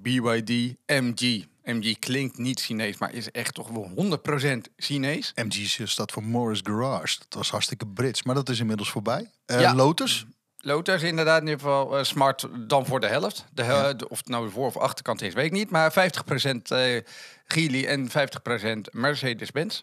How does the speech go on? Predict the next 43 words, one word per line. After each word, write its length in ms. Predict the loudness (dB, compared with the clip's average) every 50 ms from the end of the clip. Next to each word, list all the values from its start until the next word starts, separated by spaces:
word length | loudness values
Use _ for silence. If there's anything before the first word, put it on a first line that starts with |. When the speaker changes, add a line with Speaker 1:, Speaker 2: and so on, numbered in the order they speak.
| _ _
Speaker 2:
En 340 | 0 2 2 2 2 0 0 0
Volvo, 420 | 2 2 2 2 2 0 0 0
die 260 | -2 -2 -4 -4 -6 -4
kondigde 720 | -2 0 2 2 2 2 0 0 0 0 0 0 0 -2
gisteren 420 | -4 -4 -2 -2 0 0 0 0 0
aan 200 | 0 0 -2 -6
dat, 420 | -8 -4 -2 -2 -2 -2 -4 -8 -6
eh, 260 | -4 -2 -2 0 0 -2
ze 240 | -2 -2 -2 -2 -2
ook 180 | -2 -2 -2 -2
acht 140 | -2 -4 -2
komma 200 | -2 -2 -2 -2
drie 200 | -2 -2 -2 -2
marktaandeel, 680 | 0 0 -2 -2 -2 -4 -4 -4 -4 -4 -4 -2 -2
acht 160 | 0 -2 -2 -2 -8 -20 _ _ _ _
komma 180 | -4 -4 -4 -2
drie 140 | -4 -4 -4
procent 380 | -2 -2 -2 -2 -2 -4 -2
marktaandeel 640 | -2 -2 -2 -2 -2 -6 -6 -6 -6 -6 -6 -6 -6
hebben. 220 | -6 -6 -6 -4
Dus 160 | -4 -2 -2 -2
die 100 | -2 -2
zijn 220 | -2 -2 -2 -2
met 140 | -2 -4 -4
die 180 | -6 -4 -2
E 180 | -2 0 -2 -2
X 120 | -4 -4 -2
dertig 360 | -2 -2 -2 -2 -6 -6 -6
enorme 420 | -4 -2 0 0 0 2 2 0 0
stap 260 | 0 0 -2 -2 -2
aan 60 | -2
het 100 | -4 -2
maken. 280 | -4 -6 -6 -6 -6 -6
Maar 80 | -4
Volvo 300 | -4 -2 -4 -4 -2 0
Speaker 1:
Ja. 80 | 0 0
Speaker 2:
is 120 | 0 0
ook 160 | 0 -2 -4 -4
weer 120 | -4 -2
een 60 | -2
onderdeel 360 | -2 -2 -2 -2 -2 -2 -2
van 240 | -2 -4 -4 -4 -6 -8 -6
Geely. 340 | -4 -2 -2 -2 -2 -6